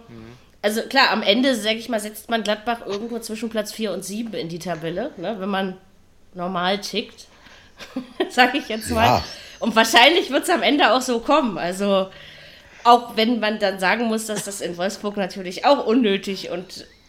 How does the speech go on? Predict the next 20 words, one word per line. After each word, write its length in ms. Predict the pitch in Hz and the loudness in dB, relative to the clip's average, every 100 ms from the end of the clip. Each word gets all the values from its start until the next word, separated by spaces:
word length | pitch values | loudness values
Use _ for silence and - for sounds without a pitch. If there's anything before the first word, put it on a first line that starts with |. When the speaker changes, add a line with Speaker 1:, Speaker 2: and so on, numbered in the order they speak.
| _ | _
Speaker 1:
unglücklich 640 | 226 262 190 185 185 180 | 0 2 -2 -4 -8 -8
gelaufen 560 | 202 185 196 208 202 180 | -2 4 6 4 0 -4
ist 340 | 160 - - | -4 -4 -8
am 140 | 160 139 | -8 -4
Ende. 320 | 160 160 147 | -4 -4 -4
Aber 200 | 160 185 | -2 -2
schlecht 360 | - 185 190 170 | -2 -4 -4 -8
waren 160 | 175 | -8
sie 80 | 165 | -10
trotzdem. 420 | - 156 - 143 | -12 -12 -10 -14
Aber 160 | 131 156 | -8 -8
das 140 | 156 | -8
machen 160 | 165 180 | -10 -8
wir 80 | 160 | -8
dann 180 | 165 | -8
gleich, 380 | 156 147 180 - | -6 -4 -4 -6
wenn 120 | 160 | -10
wir 60 | 156 | -8
dann 180 | 147 151 | -8 -8
beim 260 | 143 156 | -10 -12